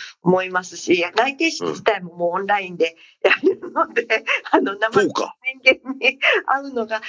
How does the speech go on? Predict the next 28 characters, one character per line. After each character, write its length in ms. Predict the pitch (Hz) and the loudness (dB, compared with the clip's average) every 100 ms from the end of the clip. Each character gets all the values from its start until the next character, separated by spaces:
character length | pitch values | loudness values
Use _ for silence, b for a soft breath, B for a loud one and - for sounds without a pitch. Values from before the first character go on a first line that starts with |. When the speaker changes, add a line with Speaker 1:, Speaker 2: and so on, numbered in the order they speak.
| B B | B B
Speaker 1:
去 160 | - 415 | 2 2
年 200 | 392 339 | 2 -2
は 120 | 262 | -2
で 100 | 220 | -4
す 100 | 220 | -8
ね、 100 | 208 | -4
あ 80 | 196 | -4
の、 120 | 196 | -4
た 120 | 220 | -2
ま 100 | 269 | 0
た 140 | 277 262 | -2 0
ま 180 | 262 247 B B - | 0 0 B B 2
十 160 | 269 | 2
二 100 | 285 | 2
月 280 | 311 320 320 | -2 -2 -2
ぐ 80 | 330 | 0
ら 160 | 320 | 0
い 80 | 392 | 0
に 240 | 175 196 185 | -4 -10 0
ち 80 | 240 | 0
ょ 40 | |
っ 40 | |
と 240 | - 175 - | 2 -4 -4
感 180 | 240 233 | -6 -2
染 200 | 247 240 | -4 0
状 140 | 247 | -2
況 200 | 233 165 | 2 0
が 220 | 160 147 | 2 -2